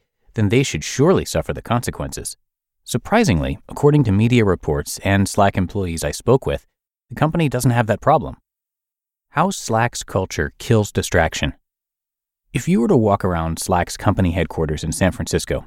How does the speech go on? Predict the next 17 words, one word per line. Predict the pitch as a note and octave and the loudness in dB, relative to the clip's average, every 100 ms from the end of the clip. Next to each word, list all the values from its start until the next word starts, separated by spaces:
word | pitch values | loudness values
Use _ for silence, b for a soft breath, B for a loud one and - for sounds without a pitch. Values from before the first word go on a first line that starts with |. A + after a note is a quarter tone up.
| - - | -14 -2
you'd | A#2+ | 4
notice | C#3 E3 D3 | 4 4 2
a | G#2 | 0
peculiar | - - - F#3 G#3 | -4 -10 -4 -2 0
slogan | A#2+ - G2+ A#2+ - - | -4 0 4 4 4 -2
on | D#3 | -4
the | D#3 | -2
hallway | - F#2 F2 D#2+ | 0 -2 -2 -4
walls. | F#2+ G#2 C#2 - - _ _ _ _ | 0 0 -2 -12 -18 _ _ _ _
White | G#2+ D#3+ | 2 4
letters | C#3 F#2+ F#2 - - - | 4 2 0 -8 -10 -4
on | F2+ | -4
a | |
bright | D#2 G#2 - - | 0 2 2 0
pink | G#2+ G2 | 0 0
background | F2+ F2+ - D2+ D2+ D#2+ | 0 -2 -2 -4 -4 -2
blare, | F2 D#2+ D#2+ | 0 0 -2